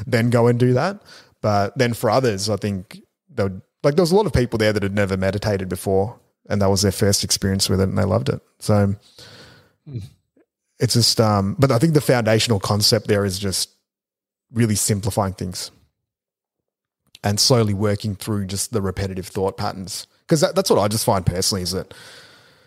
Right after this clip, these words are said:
Speaker 1: when time feels like it's going really fast and you feel overwhelmed or you feel de-energized, a lot of the time it's just because there's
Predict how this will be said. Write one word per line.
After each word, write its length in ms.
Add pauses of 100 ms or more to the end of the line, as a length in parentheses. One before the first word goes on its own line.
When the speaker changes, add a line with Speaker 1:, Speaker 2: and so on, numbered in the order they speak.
(280)
Speaker 1:
when 160
time 260
feels 260
like 140
it's 100
going 260
really 220
fast 680 (340)
and 720 (800)
you 100
feel 240
overwhelmed 680
or 60
you 120
feel 220
de-energized, 800
a 60
lot 300
of 100
the 100
time 280
it's 120
just 200
because 300
there's 360